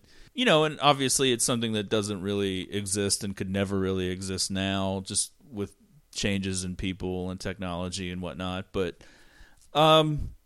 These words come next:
it is what it is. I don't, I don't think it's,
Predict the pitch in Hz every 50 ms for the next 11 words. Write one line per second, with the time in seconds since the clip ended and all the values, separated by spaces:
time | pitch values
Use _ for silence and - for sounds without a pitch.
0 | _ - 247 262 311 311 269 208 233 214 208 196 180 196 196 156 135 135 156 202
1 | 190 - - - - - - - - - - - 185 220 262 285 - - 277 254
2 | 202 214 185 170 - - - - -